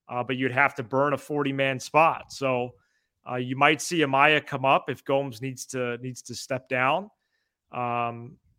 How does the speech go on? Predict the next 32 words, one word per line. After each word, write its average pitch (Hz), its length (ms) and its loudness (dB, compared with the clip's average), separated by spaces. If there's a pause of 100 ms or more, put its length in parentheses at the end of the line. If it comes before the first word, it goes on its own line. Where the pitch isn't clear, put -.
(220)
uh, 131 140 -8
he's 139 340 -4
been 139 400 -6 (340)
good 160 240 0
so 151 280 4
far, 180 720 6 (200)
re-, - 140 -14 (220)
returned 160 420 -2
to 147 80 -2
catching 160 540 -2
following 147 500 0
a, 135 80 -2
a 139 140 -8
variety 135 480 0
of 127 120 -8
injuries 139 460 -8
himself 147 500 0
the 160 80 -8
last 160 360 0
two 175 100 -10
years, 165 640 -4 (600)
and 127 280 -4
has 120 220 -6
caught, 139 500 2
uh, 127 180 -2
eleven 131 380 -2
games 135 400 -2
so 120 100 -8
far 107 320 -12
this 95 180 -14
spring. 98 420 -14
So 110 400 -6